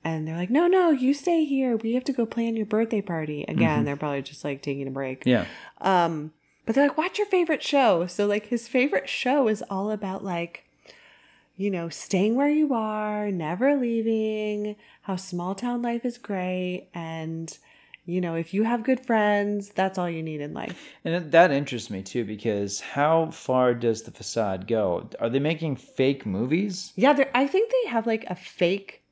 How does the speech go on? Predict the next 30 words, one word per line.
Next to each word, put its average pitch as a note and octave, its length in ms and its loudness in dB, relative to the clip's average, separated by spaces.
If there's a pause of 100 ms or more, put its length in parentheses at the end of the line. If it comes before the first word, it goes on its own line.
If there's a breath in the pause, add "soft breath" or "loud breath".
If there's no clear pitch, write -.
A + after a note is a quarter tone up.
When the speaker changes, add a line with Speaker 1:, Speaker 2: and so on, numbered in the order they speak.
(160)
Speaker 1:
T G3+ 180 -4
V F#3 160 -2
show D3 480 -4 (240)
that E3 180 -6
they E3 120 -2
show D#3 300 -6
him. E3 420 -10
Speaker 2:
Like B2+ 120 -2
a A#2 60 -2
fake C3+ 340 0
soap B2 320 0
opera. - 380 -8 (220)
So - 160 -4
it's A#2+ 120 -8
a A#2+ 60 -8
show C#3+ 260 2
within B2 340 -2
the G2 60 -8
show. - 240 -10
Speaker 1:
Yeah, E3 280 0
I E3 80 -8
think F#3+ 180 -4
it's G3 140 -6
a F#3 40 -8
show D3 240 -6
within C#3 220 -10
Speaker 2:
That's C3+ 80 -8
Speaker 1:
the G2 80 -10
show. D2 80 -8
Speaker 2:
wild. F2+ 400 -2